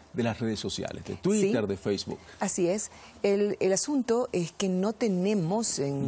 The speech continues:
Speaker 1: Ujú.
Speaker 2: en, en redes sociales la oportunidad de saber quién escribe qué.
Speaker 1: Claro.
Speaker 2: Entonces, puede,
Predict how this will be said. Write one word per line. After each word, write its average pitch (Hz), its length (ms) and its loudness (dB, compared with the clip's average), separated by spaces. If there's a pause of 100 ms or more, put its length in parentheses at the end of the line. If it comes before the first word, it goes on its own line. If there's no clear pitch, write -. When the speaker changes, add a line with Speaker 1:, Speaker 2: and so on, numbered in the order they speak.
(180)
Speaker 1:
Ujú. 160 40 -6 (280)
Speaker 2:
en, 143 320 2
en 151 180 0
redes 185 240 4
sociales 160 720 2 (340)
la 160 320 4
oportunidad 170 680 2
de 226 100 2
saber 180 360 2
quién 240 340 2
escribe 175 540 -2 (100)
qué. - 160 -2 (420)
Speaker 1:
Claro. - 260 -6
Speaker 2:
Entonces, 170 760 2 (300)
puede, 247 460 4